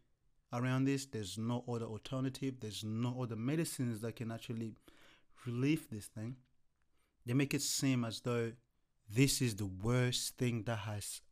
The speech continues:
ever happened to humanity. Like, bruh. <sighs> When I was a kid, you know, I used to think life was simple, you know? I used to think life was, uh, black and white. I used to think people are just either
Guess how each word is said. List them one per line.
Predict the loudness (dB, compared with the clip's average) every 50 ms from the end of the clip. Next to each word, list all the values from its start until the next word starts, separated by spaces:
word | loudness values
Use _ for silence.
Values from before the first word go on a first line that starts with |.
| _ _ 2
ever | 4 4 4 2 2 -2 -4 -4 -6 -12 _ _ _ _ _ -8
happened | -6 -4 -2 -2 -2 -2 -2 -4 -8 -12 _ _ _ _
to | -8 -8 -6
humanity. | -8 -6 -6 -4 -2 0 2 2 2 2 0 -2 -4 -6 -6
Like, | -6 -6 -6 -6
bruh. | -8 -6 -2 -2 0 0 -2 -4 -6 -10 _ _ _ _ _ _ _ _ _ _ _ _ _ _ _ _ -16 -12
<sighs> | -8 -6 -4 -4 -4 -4 -6 -8 -12 -16 -20 -20 -20 -20 -20 -20 -20 _ _ _ _ _
When | -2 2 4
I | 6
was | 6 6 4
a | 2
kid, | 0 -4 0 2 4 4 4 4 0 -6 -16 _ _ _ _ _ _ _ _ _ _ _ _ _ _ _ _ _
you | 0 2
know, | 2 2 0 -2 -6 -10 -14 -16 -18 -18 -18 -20 -20 -20 -20 -20 _ _
I | -4 -4
used | -2 -2
to | -2
think | -2 2 2 2 4 2
life | 2 2 2 4 4 4 2 0 -4 -6
was | -6 -6 -4 -4 -4 -4 -6 -8 -10 -14 _ _ _
simple, | -8 -6 -4 -2 2 2 2 2 2 0 -6 -10 -12 -12
you | -10 -8
know? | -6 -4
I | -4 -2
used | -4 -4
to | -6 -8
think | -6 -8 -8 -6 -6
life | -6 -4 -2 -2 -2 -4 -6 -8 -10
was, | -10 -10 -8 -8 -6
uh, | -6 -6 -8 -10 -14 -20 -20 -20 -20 -20 -20 -20 -20 -20 -10
black | -4 0 2 2 2 2 0 0
and | 0 0 0
white. | -2 -2 -4 -4 -6 -10 -14 _ _ -4
I | -4
used | -2 -2
to | -2 -2
think | 0 2 2 2 2 0 0
people | -2 -2 0 0 -2 -2 -2
are | -2
just | -2 -4 -4 -4 -4 0
either | 0 2 2 2 2 0 0